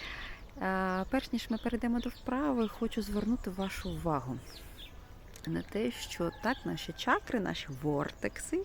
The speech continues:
кохані, вони крутяться в певну сторону. Так, вони крутяться як спіраль і така з-, закручена з підняттям. Е, вона об'ємна, так, як справжній вортекс.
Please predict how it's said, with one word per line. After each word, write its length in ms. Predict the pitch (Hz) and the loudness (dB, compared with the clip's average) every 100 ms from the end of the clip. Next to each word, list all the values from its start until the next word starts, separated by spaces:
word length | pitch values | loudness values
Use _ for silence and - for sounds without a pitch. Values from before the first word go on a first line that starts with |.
| - | 0
кохані, 600 | 247 - 262 262 254 240 254 - - - - - - | -2 0 2 6 6 6 2 -6 -10 -8 -10 -12 -6
вони 280 | 185 226 440 | 2 4 4
крутяться 480 | - 247 - 208 165 | 2 0 0 0 -2
в 180 | - - | -4 2
певну 480 | 202 196 190 185 180 - - - | 2 4 4 4 0 -8 -12 -10
сторону. 540 | - - 135 - - - - - - - - - - | -2 4 4 4 0 0 -2 -4 -8 -8 -6 -6 -2
Так, 120 | 392 | 0
вони 180 | 214 208 | 4 4
крутяться 400 | - 240 202 - | 4 2 2 4
як 320 | 175 185 170 | 4 4 2
спіраль 680 | - - 226 226 269 508 453 - | -2 0 4 6 8 10 8 8
і 240 | 233 359 294 | 6 6 6
така 320 | 190 - 170 | 0 4 4
з-, 240 | 165 160 156 | 4 0 0
закручена 680 | 180 - 240 - 202 185 | 0 2 0 2 2 2
з 100 | 175 | 0
підняттям. 760 | - 190 156 175 175 - 147 143 139 - - | -2 -2 2 2 2 0 -2 -2 -6 -10 -8
Е, 460 | - 156 160 - - 170 - - | -4 -2 -2 -2 -4 -8 -10 -4
вона 320 | 170 170 165 156 - | 0 4 4 2 2
об'ємна, 840 | 170 147 147 165 165 - - - - | 2 2 2 6 6 6 0 -2 -2
так, 260 | - - - | -2 0 0
як 120 | 190 | -2
справжній 460 | - 240 220 208 190 | 0 0 2 2 2
вортекс. 680 | 151 - - - - - | 2 0 -2 -8 -8 -10